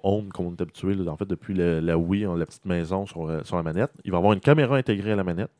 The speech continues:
Un jack un huit, donc pour brancher les écouteurs, là, comme on est habitué avec les, les, les manettes de, de génération actuelle. Euh, il y aura fort probablement pas de haut-parleur intégré à la manette.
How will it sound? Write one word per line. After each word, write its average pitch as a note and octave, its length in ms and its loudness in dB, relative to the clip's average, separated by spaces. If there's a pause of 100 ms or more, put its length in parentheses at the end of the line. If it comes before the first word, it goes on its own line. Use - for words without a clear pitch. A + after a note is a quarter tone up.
(640)
Un E2+ 560 0
jack A2 220 4
un G2 80 4
huit, F#2+ 240 2
donc F2 160 -6
pour E2+ 140 -6
brancher F2 320 -4
les F#2 120 -2
écouteurs, F2 380 0
là, F2 80 -4
comme F#2 160 -6
on F2+ 80 -2
est E2+ 100 -8
habitué F2 240 -2
avec F2 240 -2
les, D#2+ 240 -8 (100)
les, D#2 200 -10 (180)
les D#2+ 200 -10
manettes E2+ 280 -4
de, E2 240 0
de - 220 -6
génération E2 400 -6
actuelle. G2 420 0 (460)
Euh, F2 140 4
il F2+ 60 4
y F2+ 40 6
aura F2+ 180 4
fort G#2+ 180 4
probablement F#2 520 2
pas A#2 180 6
de A#2 80 4
haut-parleur F#2+ 400 2
intégré F#2 380 -4
à - 20 -4
la F2+ 60 -4
manette. F2 260 -6